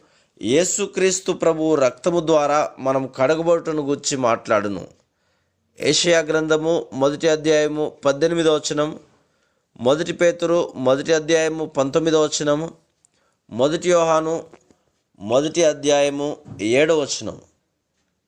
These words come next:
మన పాపములు రక్తము వలె ఎర్రనివైనను యేసుక్రీస్తు ప్రభు రక్తము ద్వారా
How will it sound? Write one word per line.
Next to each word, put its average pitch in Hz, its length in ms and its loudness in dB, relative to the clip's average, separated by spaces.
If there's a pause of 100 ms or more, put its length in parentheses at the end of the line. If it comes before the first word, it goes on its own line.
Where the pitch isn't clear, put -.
మన 127 220 2
పాపములు 170 800 0
రక్తము 190 460 0
వలె 175 260 2
ఎర్రనివైనను 156 800 0 (880)
యేసుక్రీస్తు 185 800 0
ప్రభు 170 360 0
రక్తము 156 460 0
ద్వారా 131 500 2